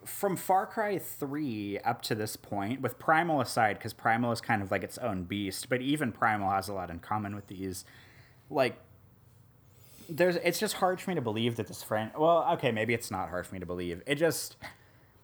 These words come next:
it bothers me that the franchise could be going for this long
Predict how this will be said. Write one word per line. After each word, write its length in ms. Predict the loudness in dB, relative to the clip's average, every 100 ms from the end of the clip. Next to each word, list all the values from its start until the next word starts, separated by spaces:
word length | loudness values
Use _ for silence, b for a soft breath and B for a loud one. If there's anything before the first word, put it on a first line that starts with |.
| _
it 160 | -4 2
bothers 540 | 6 6 4 2 2
me 380 | 2 2 2 0
that 440 | 0 2 4 4 0
the 80 |
franchise 600 | 0 4 4 4 4 4 4
could 140 | 0
be 100 | 0
going 240 | 2 0
for 140 | 0 -4
this 240 | -4 -2
long 500 | -2 0 0 -2 -4